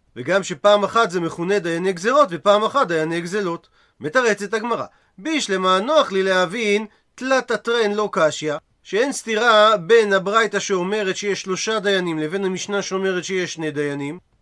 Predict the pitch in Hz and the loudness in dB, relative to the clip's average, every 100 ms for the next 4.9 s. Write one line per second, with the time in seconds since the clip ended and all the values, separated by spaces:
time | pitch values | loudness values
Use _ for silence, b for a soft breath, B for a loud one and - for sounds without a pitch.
0 | - 113 151 240 214 202 208 156 123 - | -18 -14 -4 0 4 4 2 -2 -4 -2
1 | 226 196 196 196 202 190 185 139 143 _ | 0 0 0 -2 -2 -4 -4 -6 -8 _
2 | 196 247 277 240 240 214 214 208 - 143 | -10 -4 -2 0 -2 -2 -2 -4 -2 -2
3 | 139 165 143 120 185 233 311 320 320 262 | -2 -6 -8 -6 -4 2 2 2 -4 -4
4 | 254 254 247 254 247 240 226 220 | -2 -2 0 -2 -2 -2 -2 -4